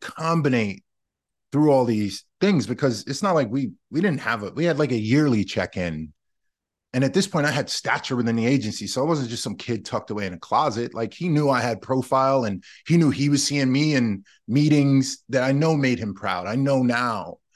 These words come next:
that that made him incredibly proud to see me in a meeting with, you know, actually holding court with Travis Knight and Phil Knight and, and the head of the American Indian College Fund, and being in a room with David Kennedy, and, like,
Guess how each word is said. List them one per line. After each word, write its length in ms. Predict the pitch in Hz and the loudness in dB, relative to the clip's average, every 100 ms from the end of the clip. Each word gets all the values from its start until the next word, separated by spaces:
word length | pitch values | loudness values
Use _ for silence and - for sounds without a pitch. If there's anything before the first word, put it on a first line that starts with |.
| _ _ | _ _
that 120 | 120 | -2
that 140 | 135 135 | 0 0
made 160 | 131 | 0
him 140 | 127 123 | 0 0
incredibly 500 | 107 - 131 120 113 | 0 0 0 0 -2
proud 420 | - 123 117 95 | -2 0 0 -2
to 100 | 101 | -4
see 200 | - 117 | -4 -4
me 200 | 113 107 | -4 -4
in 100 | 101 | -4
a 60 | 98 | -2
meeting 420 | 104 107 98 98 | -2 -2 -2 -2
with, 220 | 92 85 - _ _ _ _ _ _ | -2 -4 -12 _ _ _ _ _ _
you 80 | 139 | -2
know, 220 | 98 90 - | -2 -2 -4
actually 360 | 120 - 123 | -4 -2 -2
holding 340 | 107 117 107 98 | 0 0 -2 -4
court 420 | - 117 104 - | 0 0 0 -2
with 220 | 104 92 - _ _ _ _ _ _ _ _ _ _ | -4 -4 -8 _ _ _ _ _ _ _ _ _ _
Travis 460 | - 131 113 110 - | -4 -2 -2 -2 -2
Knight 420 | 123 113 104 95 | -2 -2 -4 -8
and 160 | 98 87 | -14 -10
Phil 200 | 123 113 | -6 -4
Knight 460 | 113 117 107 101 104 | -2 -4 -6 -10 -8
and, 360 | 98 92 85 - 107 107 | -8 -8 -12 -16 -12 -8
and 180 | 104 | -4
the 60 | 104 | -4
head 360 | - 123 123 123 | -4 0 0 0
of 120 | 107 | -2
the 100 | 113 | -2
American 360 | 110 117 113 | 0 -2 0
Indian 260 | 117 113 107 | -2 -2 -4
College 460 | - 120 113 107 - | -2 -2 -2 -4 -4
Fund, 280 | 117 113 | -2 -2
and 80 | 104 | -4
being 240 | 120 131 127 | -4 -2 0
in 100 | 123 | 0
a 60 | |
room 260 | 117 117 113 | 0 -2 -2
with 120 | 101 | -4
David 380 | 110 110 104 95 | -4 -4 -8 -8
Kennedy, 340 | 127 110 107 | -8 -6 -6
and, 180 | 101 98 | -6 -6
like, 200 | 107 | -10